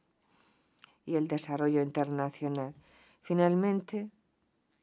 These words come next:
quisiera dar las gracias al señor Janeiro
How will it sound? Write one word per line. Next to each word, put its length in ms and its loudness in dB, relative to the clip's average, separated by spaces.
quisiera 680 -4
dar 280 -2
las 240 0
gracias 560 0
al 120 -2
señor 440 0
Janeiro 640 -2